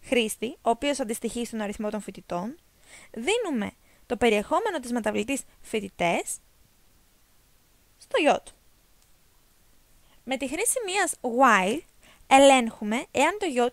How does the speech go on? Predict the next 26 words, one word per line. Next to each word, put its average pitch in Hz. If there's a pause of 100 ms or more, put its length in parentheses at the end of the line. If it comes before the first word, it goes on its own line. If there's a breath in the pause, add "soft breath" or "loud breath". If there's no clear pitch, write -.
είναι 381
μεγαλύτερο 330
του 403
μηδενός. 330 (1200 soft breath)
Εάν 247
είναι 233
μεγαλύτερο 214
του 415
μηδενός, 247 (420 soft breath)
τότε 294
θα -
εμφανίζεται: 302 (300 soft breath)
"Στην 247
αίθουσα 233
υπάρχουν 254 (920)
ι 220 (160)
φοιτητές", 214 (160)
όσους 233
έδωσε 226
ο 208
χρήστης 226
δηλαδή, 190 (540 soft breath)
και 415
θα 415
φύγει 285
ένας. -